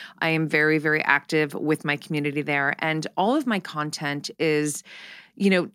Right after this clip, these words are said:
not just in the post, but in the caption, it's, it's very rich content, right? As a writer, I love to just drop in to the caption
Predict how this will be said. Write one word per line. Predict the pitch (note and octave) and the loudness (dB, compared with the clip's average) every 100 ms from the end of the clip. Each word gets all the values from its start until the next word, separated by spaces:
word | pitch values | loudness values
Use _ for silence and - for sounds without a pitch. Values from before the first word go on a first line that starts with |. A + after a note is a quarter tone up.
| - | -2
not | G#3 G#3+ A#3+ | 4 4 4
just | A3 A3 | 0 0
in | G#3 | 0
the | F3 | 0
post, | - G3 F3+ F3 | 0 2 2 0
but | F3+ | -4
in | D#3+ | -4
the | |
caption, | - - G3 F3 F3 | -4 -2 -2 0 -4
it's, | D#3 - - | -4 -6 -4
it's | G3 | -6
very | - F#3+ F#3+ A3+ | -2 0 2 2
rich | G#3 D#3+ E3 - - - | 0 0 0 0 -4 -10
content, | - D#3+ C#3 - C3+ - | -6 -4 -4 -4 -4 0
right? | D#3+ E3+ | 0 2
As | - E3 | 0 -2
a | D#3+ | -2
writer, | D#3 F#3+ G3 F#3 F3 - | 2 2 4 2 2 2
I | D#3+ | 0
love | D#3+ E3+ E3+ D#3+ | 2 2 2 -2
to | - E3+ | -6 -4
just | D#3+ C#3+ | -4 -6
drop | - C#3 D3+ E3 F#3+ - | -8 -2 2 4 2 -2
in | F#3+ E3 D#3 D#3 - - | -2 0 -2 -6 -14 -8
to | - | -2
the | F#3 | 0
caption | F3 E3+ D#3+ - - D#3 D3+ D3+ | 0 0 0 0 0 0 0 -2